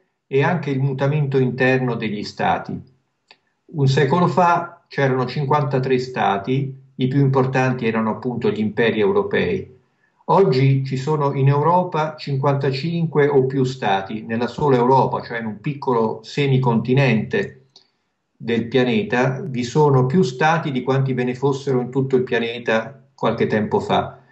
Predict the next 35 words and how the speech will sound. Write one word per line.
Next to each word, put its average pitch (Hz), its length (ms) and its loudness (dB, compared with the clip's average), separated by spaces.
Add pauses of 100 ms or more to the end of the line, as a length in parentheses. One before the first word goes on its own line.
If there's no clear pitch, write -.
(480)
Questo 160 380 2
malgrado 135 560 4
tutta 135 320 -2
la 127 140 2
retorica 127 1040 0
e 127 180 -8
il 117 80 -4
tambureggiare 127 840 2
intorno 120 500 -4
alla 110 140 -2
scomparsa 120 680 0
dello 110 200 -2
Stato 131 320 -2
nazionale 113 840 0 (300)
che 127 220 4
ha 120 60 4
accompagnato 123 840 0
il 110 120 -2
dibattito 120 540 0
pubblico, 113 460 0
in 101 80 2
particolare 110 800 0
dalla 104 240 0
fine 120 240 -4
degli 107 200 2
anni 110 200 2
novanta 107 580 0
ad 95 120 -2
oggi. 82 380 -4 (1040)
Quindi 151 320 4
abbiamo 127 380 2
una 110 160 -2
proliferazione 135 880 0
di 135 120 0
stati, 147 640 0